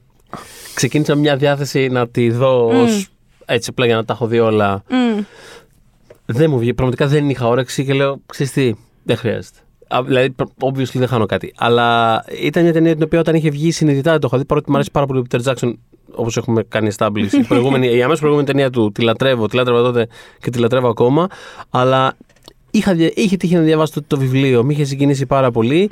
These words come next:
Speaker 2: Μμμ.
Speaker 1: Είχα βρει το, ε, στο μυαλό μου θεωρούσα ότι λειτουργούσε πάρα πολύ το πόσο abstract και εσωτερικό ήταν, ε, όλο αυτό το, το πράγμα που, που χτιζότανε. Και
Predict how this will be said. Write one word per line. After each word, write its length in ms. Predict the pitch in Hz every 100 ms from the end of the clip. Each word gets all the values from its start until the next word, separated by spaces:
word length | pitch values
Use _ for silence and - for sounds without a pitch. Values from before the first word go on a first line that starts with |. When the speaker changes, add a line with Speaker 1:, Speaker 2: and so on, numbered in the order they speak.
| -
Speaker 2:
Μμμ. 200 | 247 202
Speaker 1:
Είχα 240 | 175 170
βρει 340 | 165 180 156 127
το, 160 | 143 135 131 127 123 123 120 117 113 - -
ε, 80 | - - - - - - -
στο 140 | -
μυαλό 320 | 147 151 165 170
μου 600 | 165 151 135 127 120 120
θεωρούσα 300 | 131 147 160
ότι 100 | 147
λειτουργούσε 400 | 139 139 151 160
πάρα 300 | 156 156 143
πολύ 340 | 139 127 123
το 120 | 120
πόσο 600 | 113 120 127 117 113 110 - - - - - - -
abstract 300 | 120 - 123 113
και 80 | -
εσωτερικό 540 | 113 117 113 110 123
ήταν, 220 | 113 107 110
ε, 180 | 110 107
όλο 200 | 113 113
αυτό 140 | 110
το, 680 | 107 110 107 104 101 98 107 - -
το 100 | -
πράγμα 480 | 117 117 110 117 147
που, 840 | 160 123 113 107 104 104 104 104 113
που 600 | - 110 104 104 107 - 90
χτιζότανε. 640 | - 110 113 127 160 202 233 - - - - - _ -
Και 960 | - 185 180 175 170 170 170 165 160 -